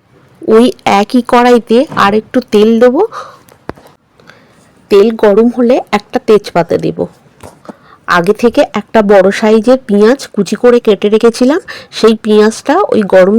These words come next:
তেলের মধ্যে দিয়ে দেব। পেঁয়াজটা ভেজে নেব, হালকা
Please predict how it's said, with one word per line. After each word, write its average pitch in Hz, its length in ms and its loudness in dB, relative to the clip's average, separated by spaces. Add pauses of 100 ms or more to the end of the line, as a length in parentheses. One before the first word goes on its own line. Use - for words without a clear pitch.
তেলের 208 340 2
মধ্যে 233 240 0 (140)
দিয়ে 165 240 -2
দেব। 165 120 -4 (1400)
পেঁয়াজটা 214 540 0 (320)
ভেজে 190 340 2
নেব, 254 160 0 (240)
হালকা 240 340 2